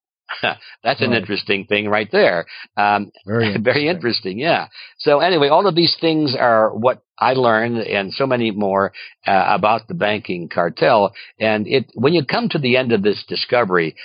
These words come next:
Speaker 1: you find out that when, when I use the phrase that, that this is legalized plunder, that probably is the greatest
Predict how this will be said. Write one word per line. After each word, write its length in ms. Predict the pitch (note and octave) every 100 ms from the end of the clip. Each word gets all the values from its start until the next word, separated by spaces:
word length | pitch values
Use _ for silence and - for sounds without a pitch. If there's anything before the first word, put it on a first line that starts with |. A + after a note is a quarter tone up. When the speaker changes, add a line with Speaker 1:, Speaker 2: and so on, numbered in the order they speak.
| -
Speaker 1:
you 100 | A#2 -
find 280 | E3 D#3 B2
out 240 | A#2 A2
that 100 | A2
when, 320 | G2 A2 G2+ _ -
when 600 | - G#2+ - _ G#2+ A2
I 60 | B2
use 260 | D#3 F3+ -
the 80 | G#2
phrase 360 | - G#2+ G#2+ E2+
that, 120 | E2+ - - - _ G2+ F2+
that 200 | G2+ G#2 -
this 160 | E3+
is 120 | A#2 G#2
legalized 840 | B2+ E3+ B2+ A2 G2+ G2+ F#2 - -
plunder, 500 | - B2+ G#2 D2+ A#1+ _ _ _ _
that 260 | - B2 B2
probably 500 | - E3+ C3+ G#2+ G2+
is 140 | F2+ E2+
the 80 |
greatest 400 | D#2 A#2 B2 A2